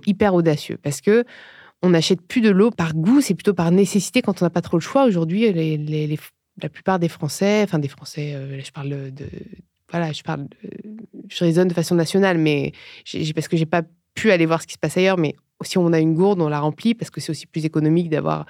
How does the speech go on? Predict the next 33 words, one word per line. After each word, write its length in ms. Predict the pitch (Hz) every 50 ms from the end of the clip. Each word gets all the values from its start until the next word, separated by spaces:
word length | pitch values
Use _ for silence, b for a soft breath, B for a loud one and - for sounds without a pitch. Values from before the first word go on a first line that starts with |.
| B B B B B B B B B _ -
euh, 320 | 139 143 143 139 139 139
de 140 | 139 139 143 139
l'eau, 280 | 143 143 139 139 139
euh, 280 | 135 135 131 131 131 135
de 120 | 131 135
l'eau 120 | 135 135 135
du 100 | - 135
robinet, 360 | 135 135 135 143 151 151 156
et 40 | -
cetera. 320 | - 147 - 156 185 214
Il 40 | 185
y 20 |
a 40 | 160
plein, 220 | - - 180 165
plein 220 | 147 - - 170 165
de 80 | 156
choses 220 | - - 247 220 -
qui 120 | - -
font 160 | - - 202
que 120 | 196 - 156 B B B B B B B
si 180 | - - 247
on 80 | 226 190
peut 340 | - 220 220 202 185 170 170 - _ _
boire 240 | 165 160 196 202 185
de 80 | 190
l'eau 120 | 185 180 175
potable 360 | 185 180 175 196 180 170 160
au 60 | 156
robinet, 300 | 151 143 147 147 208 214 -
on 100 | 165 160
le 100 | 156 156
fait 380 | 160 - - - 160 - - _ _ _ _
globalement, 480 | 165 160 147 143 139 139 139 151 165